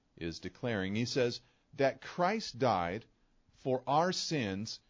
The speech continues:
in accordance with the Scriptures. Now, Jesus definitely died. I mean, reading the records of the gospel accounts, there were professional Roman executioners.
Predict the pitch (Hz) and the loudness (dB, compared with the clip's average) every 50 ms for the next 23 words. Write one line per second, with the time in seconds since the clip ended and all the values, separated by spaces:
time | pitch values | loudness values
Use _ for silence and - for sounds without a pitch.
0 | _ _ _ _ _ _ 120 131 135 127 120 - - - - - 196 208 202 135 | _ _ _ _ _ _ -4 -2 -2 -2 -4 -4 -12 -14 -2 4 8 8 8 8
1 | 104 98 117 - - - - - _ _ _ _ - 113 120 135 123 101 90 87 | 6 0 -2 -4 -6 -8 -8 -10 _ _ _ _ -6 -2 2 4 4 6 4 4
2 | 92 98 - - _ _ 104 101 - - - 110 95 - - - 73 71 - - | 2 -4 -10 -18 _ _ -8 -8 -8 -6 -4 -4 -4 -4 -6 -10 -10 -12 -12 -16
3 | - - _ _ _ _ _ _ _ _ - - - _ 120 143 143 139 135 135 | -20 -20 _ _ _ _ _ _ _ _ -20 -20 -16 _ 0 2 4 4 4 2
4 | 131 - _ _ 117 98 92 139 156 175 151 107 107 95 98 107 - - - - | 0 -6 _ _ -6 -4 0 2 2 0 2 0 0 0 0 -2 -4 -6 -6 -8
5 | - _ _ _ _ _ _ _ _ _ _ _ _ _ _ _ _ _ _ _ | -10 _ _ _ _ _ _ _ _ _ _ _ _ _ _ _ _ _ _ _
6 | _ _ _ - 101 92 90 131 131 127 - - 104 95 85 76 90 90 87 80 | _ _ _ -18 -18 -2 4 6 6 6 6 4 -2 -4 -4 -4 -4 -4 -4 -2
7 | 92 87 82 80 73 - - 85 95 98 95 95 98 92 98 107 113 123 127 127 | -2 -2 0 -2 -4 -6 -6 -6 -4 -4 -4 -4 -6 -8 -4 -2 -2 0 0 0
8 | 139 135 127 123 113 117 104 95 104 101 110 - - 117 110 117 127 135 - - | -2 -2 -2 -2 0 0 2 4 4 4 2 0 -4 -4 -4 -4 -6 -8 -10 -12
9 | - - _ _ - 90 92 92 98 92 95 101 85 - 98 95 104 107 - - | -12 -14 _ _ 0 0 2 2 0 0 -2 -4 2 2 2 2 2 0 -4 -4
10 | - 120 117 120 - - 107 85 82 80 104 - - - - _ _ - - - | -4 -2 -2 -4 -4 -6 -6 -4 -4 -6 -6 -8 -12 -14 -14 _ _ -20 -20 -20
11 | _ _ _ 117 113 117 104 110 110 107 104 - - 101 - - - 120 120 - | _ _ _ 2 4 4 4 4 2 2 2 0 -2 -4 -2 2 2 2 4 4
12 | - - 147 127 123 123 131 - - 104 95 101 107 113 117 120 123 127 131 131 | 0 -2 -2 0 0 0 0 -2 -4 -4 0 2 2 2 2 2 0 0 -2 -4
13 | - 101 113 - - - 123 - - - 117 101 98 - 113 95 92 92 104 127 | -6 -6 -6 -6 -6 -8 -8 -8 -6 -4 -4 -4 -4 -4 -4 -4 -4 -4 -6 -8
14 | - - | -10 -14